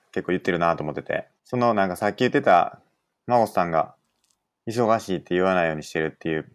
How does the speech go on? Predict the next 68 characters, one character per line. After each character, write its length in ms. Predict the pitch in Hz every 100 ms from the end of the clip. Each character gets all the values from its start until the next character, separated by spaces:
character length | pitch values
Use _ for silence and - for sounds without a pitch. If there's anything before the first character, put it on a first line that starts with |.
| _
話 340 | - 85 -
だ 120 | 80 78
と 80 |
思 140 | 82 82
う 20 |
ん 20 |
で 80 | 78
す 60 | -
け 120 | 76
ど、 320 | 78 73 - _
そ 80 | -
の 100 | 90
多 220 | - 113
忙 180 | 120 156
な 120 | 175
人 200 | 131 -
に 120 | 107 90
は 460 | 87 87 78 - _ _
何 280 | 85 98 117
事 240 | 127 143
も 140 | 143 98
十 240 | 101 110
分 160 | 127 113
に 60 |
成 160 | 95 92
し 100 | -
遂 140 | 107
げ 100 | 110
る 80 | 107
こ 140 | 120
と 60 | 90
は 40 | 82
不 60 |
可 160 | - 95
能 180 | 82 76
で、 360 | 85 82 - _
多 120 | -
忙 180 | 113 131
な 100 | 143
人 160 | 113 123
に 80 | 104
限 200 | 107 92
っ 40 |
て 480 | - 95 90 76 - _ -
生 80 | 107
き 120 | 113
る 100 | 104
こ 120 | 117
と、 300 | - 87 - _ _ _ _
す 180 | - 113
な 80 | 113
わ 100 | 98
ち 180 | -
よ 120 | 101 127
く 160 | 110
生 100 | 95
き 140 | - 107
る 60 |
こ 120 | 113
と 120 | 98 82
が 360 | 82 82 - _ _
最 320 | 98 95 - 113
も 120 | 87
稀 280 | 90 101 98
で 120 | 92
あ 80 | 80
る 100 | -
と。 160 | -